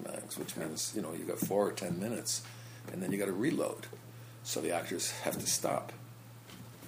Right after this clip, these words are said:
Speaker 1: With what's gre-, what's great about this is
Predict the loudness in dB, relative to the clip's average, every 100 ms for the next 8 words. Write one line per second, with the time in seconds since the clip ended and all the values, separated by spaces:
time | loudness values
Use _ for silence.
0 | -12 -14 -12 -12 -8 0 0 2 2 2
1 | 2 0 2 2 4 4 4 4 0 4
2 | 6 6 4 4 2 2